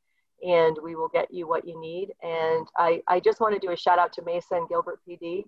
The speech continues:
Um, we've been tracking a girl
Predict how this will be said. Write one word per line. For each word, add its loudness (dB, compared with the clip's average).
Um, 4
we've 0
been 2
tracking 4
a 2
girl 6